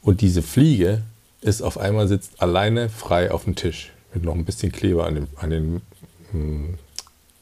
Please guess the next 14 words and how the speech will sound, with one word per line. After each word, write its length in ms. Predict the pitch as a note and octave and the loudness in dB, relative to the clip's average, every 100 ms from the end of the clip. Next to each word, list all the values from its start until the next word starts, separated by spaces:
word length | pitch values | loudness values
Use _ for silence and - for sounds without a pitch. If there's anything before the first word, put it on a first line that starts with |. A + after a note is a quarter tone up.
| _ - | _ -8
an 140 | E2+ | -4
den, 240 | D2+ D2+ D2 | -4 -4 -8
äh, 400 | E2 - E2+ D2+ | -8 -8 -6 -4
wie 60 | |
sagt 180 | D#2 - | -4 -4
man, 120 | D#2 | -6
bei 100 | D#2 | -4
den 200 | D2 D2+ | -6 -6
Händen, 380 | - F2 E2 D#2 | -6 -4 -2 -2
<laughs> 20 | |
Füßen, 600 | - A#2 - - F#2 D#2+ - | -2 -2 -2 -6 -6 -6 -8
wie 120 | - | -6
auch 120 | D#2+ F#2 | -6 -6
immer. 200 | D#2 | -10